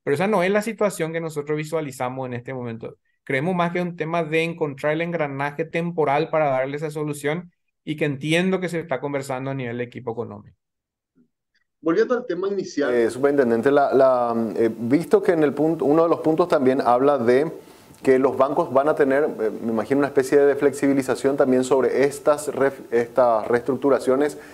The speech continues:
Speaker 3: que se hagan con esta medida en cuanto a la cuestión de las previsiones, que aumentaron bastante el año pasado.
Speaker 1: Claro, pero, eh, eh, esta, esta, esta,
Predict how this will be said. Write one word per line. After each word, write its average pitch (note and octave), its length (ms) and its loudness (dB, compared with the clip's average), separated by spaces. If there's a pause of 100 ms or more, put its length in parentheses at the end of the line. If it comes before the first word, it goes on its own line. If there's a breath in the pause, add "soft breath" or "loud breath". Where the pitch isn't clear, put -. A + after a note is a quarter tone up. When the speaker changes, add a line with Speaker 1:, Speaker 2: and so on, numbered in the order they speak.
(180 loud breath)
Speaker 3:
que B2 100 2
se B2 120 0
hagan B2 160 0
con B2+ 160 2
esta B2+ 160 -2
medida C3+ 500 2
en C3 160 0
cuanto C3 340 2
a C3+ 60 4
la C#3 80 2
cuestión C3 340 0
de C#3 100 4
las C3 200 4 (280)
previsiones, C#3 600 2
que C3+ 80 2
aumentaron C3 460 2
bastante D#3+ 400 2
el B2 100 4
año A#2+ 140 0
pasado. E2+ 380 -4 (1800)
Speaker 1:
Claro, F3+ 300 2
pero, F#3 180 0
eh, G3+ 160 0
eh, F#3+ 440 -4
esta, A3 420 -2
esta, G3 680 -4
esta, D#3+ 220 -6